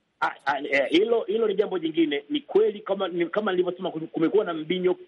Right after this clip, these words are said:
mkali sana. Kwa mfano, T C R A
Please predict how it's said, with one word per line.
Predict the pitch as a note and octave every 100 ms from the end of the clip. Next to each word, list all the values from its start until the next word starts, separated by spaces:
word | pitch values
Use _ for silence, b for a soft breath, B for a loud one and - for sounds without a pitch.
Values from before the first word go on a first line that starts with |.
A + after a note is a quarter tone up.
| -
mkali | C#3 - E3+ C#3
sana. | D3 B2 - _ _ _ _
Kwa | F3+
mfano, | F#3 G#3+ F#3 C3 - _ _ _ _ _
T | A3 A3
C | A#3+ G#3+
R | E3
A | D3+ E3 C#3 A2 D4